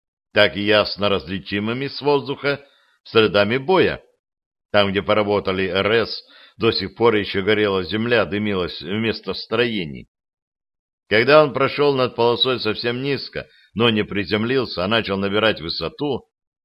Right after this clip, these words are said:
то Кузьмич, принявший на себя обязанность начальника нашей артиллерии и П В О, не успевший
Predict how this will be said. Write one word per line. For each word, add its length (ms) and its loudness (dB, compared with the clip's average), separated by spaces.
то 160 2
Кузьмич, 640 -2
принявший 480 0
на 120 -2
себя 280 2
обязанность 760 0
начальника 680 0
нашей 340 0
артиллерии 640 -2
и 60 -8
П 160 -4
В 80 -4
О, 220 2
не 100 0
успевший 760 0